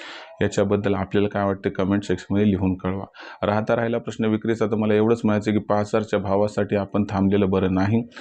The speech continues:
इथून पुढे आपण एकच काम करायचं, सोयाबीनच्या बाजारभावात तेजी आली, बाजारभाव साडेचार हजारच्या वर गेले, तिथे शंभर टक्के सोयाबीनची विक्री करून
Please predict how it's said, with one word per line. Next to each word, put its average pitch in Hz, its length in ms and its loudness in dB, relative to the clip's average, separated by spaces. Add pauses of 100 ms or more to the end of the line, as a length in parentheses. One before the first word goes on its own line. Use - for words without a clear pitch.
(280)
इथून 117 340 4
पुढे 127 200 2
आपण 110 280 0
एकच 117 280 0
काम 110 220 0
करायचं, 104 300 2
सोयाबीनच्या 110 560 2
बाजारभावात 104 600 0 (120)
तेजी 104 260 2
आली, 101 240 2
बाजारभाव 113 440 2
साडेचार 104 480 0
हजारच्या 101 360 0
वर 101 140 4
गेले, 104 180 2
तिथे 101 220 0
शंभर 107 280 0
टक्के 110 220 0
सोयाबीनची 98 560 2
विक्री 98 240 0
करून 101 280 0